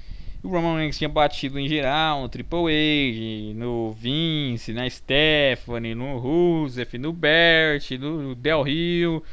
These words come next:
na mãe dele, no pai, no tio, em todo mundo, porque ninguém consegue bater no Roman Reigns. É, foi lá e ia ter uma luta defendendo contra o Sheamus com o Vince de juiz. E aí foi uma troca de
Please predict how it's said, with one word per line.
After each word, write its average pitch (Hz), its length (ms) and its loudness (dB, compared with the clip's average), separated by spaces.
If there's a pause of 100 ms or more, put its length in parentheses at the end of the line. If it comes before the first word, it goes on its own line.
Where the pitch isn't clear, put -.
(260)
na 123 140 -2
mãe 143 180 0
dele, 160 720 4
no 131 140 -4
pai, 156 720 2
no 135 140 -4
tio, 160 600 -2
em 147 100 -4
todo 214 400 2
mundo, 214 300 0
porque 165 240 -2
ninguém 160 360 0
consegue 190 360 0
bater 170 280 2
no 170 140 -2
Roman 165 200 -2
Reigns. 165 420 -4 (520)
É, 139 340 4
foi 208 240 -2
lá 190 280 6
e 156 220 2
ia 135 140 2
ter 147 140 -2
uma 147 180 0
luta 135 420 -2 (300)
defendendo 127 800 0 (280)
contra 127 260 -2
o - 20 2
Sheamus 196 560 2
com 170 300 4
o 147 40 0
Vince 180 480 -4
de 180 180 -4
juiz. 170 580 -4 (380)
E 175 100 2
aí 214 500 6 (320)
foi 190 380 0
uma 175 180 2
troca 175 420 2
de 160 220 -4